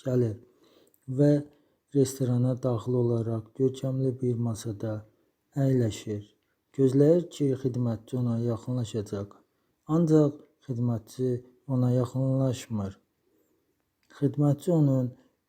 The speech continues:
görünüşünü bəyənmir. Onu bir dilənçi və ya şərqdən gələn bir insan kimi qəbul edir. Qərara alır ki, xidmətçini səsləsin.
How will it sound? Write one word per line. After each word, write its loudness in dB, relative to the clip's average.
görünüşünü -4
bəyənmir. 0
Onu 0
bir 2
dilənçi 0
və 2
ya 2
şərqdən 0
gələn 2
bir 0
insan -2
kimi -4
qəbul -4
edir. -10
Qərara 4
alır 2
ki, -4
xidmətçini -4
səsləsin. -6